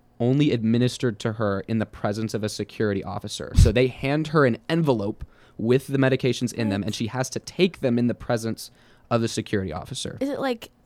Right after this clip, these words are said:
Speaker 2: what kind of medicine is this? Is it, like,
Speaker 1: Just
Speaker 2: vitamins?
Speaker 1: mental health stuff,
Speaker 2: Okay.
Speaker 1: vitamins, everything, right?
Speaker 2: That's so
Speaker 1: She
Speaker 2: strange.
Speaker 1: has very little, if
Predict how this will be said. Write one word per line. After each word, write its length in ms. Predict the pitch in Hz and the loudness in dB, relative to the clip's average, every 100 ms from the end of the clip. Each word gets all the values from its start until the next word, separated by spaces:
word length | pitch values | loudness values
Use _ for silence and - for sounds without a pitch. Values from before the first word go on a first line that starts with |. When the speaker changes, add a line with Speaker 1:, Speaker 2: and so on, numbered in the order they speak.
| _ _ _ _ - | _ _ _ _ -20
Speaker 2:
what 280 | - 196 254 | -10 -8 -6
kind 160 | 269 277 | -4 0
of 60 | 233 | 2
medicine 420 | 226 277 - 196 | 2 0 -4 -4
is 120 | 180 | -4
this? 220 | 170 - - | -6 -8 -8
Is 60 | 208 | -4
it, 20 | |
like, 100 | 214 | -2
Speaker 1:
Just 120 | 202 175 | 2 6
Speaker 2:
vitamins? 300 | 156 151 160 | 6 8 6
Speaker 1:
mental 120 | 147 | 6
health 220 | 139 139 | 6 6
stuff, 340 | - - 135 113 | 4 6 6 4
Speaker 2:
Okay. 340 | 98 98 - 104 | 0 -2 -6 -6
Speaker 1:
vitamins, 420 | 110 110 110 107 - - | -4 -2 -2 -4 -6 -2
everything, 540 | 123 113 - 101 - - _ - | 0 0 -2 -6 -12 -20 _ 0
right? 220 | 107 127 | 2 2
Speaker 2:
That's 40 | |
so 240 | - 214 202 | 0 -2 0
Speaker 1:
She 200 | - 190 | 0 2
Speaker 2:
strange. 140 | 165 | 4
Speaker 1:
has 320 | 160 135 - - - | 4 4 2 -8 -10
very 500 | 110 107 135 147 131 | -4 6 8 8 8
little, 340 | 123 117 110 | 6 4 4
if 160 | 151 | 0